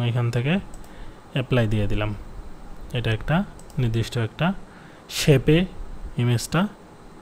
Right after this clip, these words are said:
ক্রপ হয়ে গেল। আমি যদি আবার এটার উপরে ডাবল ক্লিক করি,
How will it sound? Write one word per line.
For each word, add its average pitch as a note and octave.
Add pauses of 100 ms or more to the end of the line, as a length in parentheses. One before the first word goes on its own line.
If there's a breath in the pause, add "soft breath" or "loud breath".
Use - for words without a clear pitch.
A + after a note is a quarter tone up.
(320 loud breath)
ক্রপ C3
হয়ে A2
গেল। G#2 (2750)
আমি C3
যদি C3+ (120)
আবার C3+
এটার B2+
উপরে C3+ (300)
ডাবল B2+
ক্লিক C3+
করি, C#3